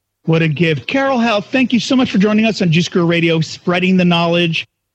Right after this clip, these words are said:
uh, far, and we're really excited. We'll include all the links at juice guru radio dot com under the show notes. You can check that all out, all out. Carol, thank you for being here. Anything to say in closing that we didn't get to share, or,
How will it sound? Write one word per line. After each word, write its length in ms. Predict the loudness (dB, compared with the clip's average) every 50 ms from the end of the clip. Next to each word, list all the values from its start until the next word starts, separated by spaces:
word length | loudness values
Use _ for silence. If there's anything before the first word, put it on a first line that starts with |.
| -6 -4
uh, 140 | -4 -4 -4
far, 540 | -6 -4 -4 -2 0 0 0 0 0 -2
and 220 | -2 -2 -2 0 0
we're 100 | 0 2
really 180 | 2 0 0
excited. 260 | -2 -2 -2 -2 0 0
We'll 100 | -2 -2
include 220 | 0 0 -2 -2 -2 -2
all 240 | -2 0 0 0 0
the 100 | 0 0
links 380 | 0 0 0 0 -2 -2 -4
at 100 | -4 -4
juice 200 | 0 0 -2 -2
guru 160 | 0 0 0 2
radio 240 | 2 2 2 0
dot 260 | 0 0 0 -2 -4 -2
com 380 | -2 0 0 2 0 0 -2 _ _ -4
under 220 | -2 0 2 2 2
the 80 | 0
show 180 | 0 0 -2 0
notes. 340 | 0 2 2 0 0 0 -2
You 120 | -2 0
can 120 | 0 0 0
check 220 | 0 -2 -2 0
that 80 | -2 -2
all 240 | 0 0 0 -2
out, 60 | -2 -4 -2
all 180 | -4 -2 0 0
out. 200 | -2 -2 -4 _ _ _ -4
Carol, 460 | -2 0 2 2 2 0 0 -2 -2
thank 220 | -2 -2 -2 0 0
you 120 | -2 -2
for 100 | -2 -6 -10 -4
being 160 | -2 0 0
here. 160 | 2 0 0
Anything 480 | 0 0 -2 -2 -2 -2 -2 0 2 0
to 80 | 0
say 260 | 0 -2 -2 0 0
in 100 | 0 -2
closing 580 | -2 -2 0 0 2 2 0 0 0 0 2 2
that 180 | 0 0 0 0
we 120 | 0 0
didn't 200 | 0 0 0 -2
get 160 | -2 -4 -2
to 80 | -2 -4
share, 560 | -2 -2 -2 -2 0 0 0 0 -2 -2 -2
or, 460 | -2 -2 -2 0 0 0 0 -2 -4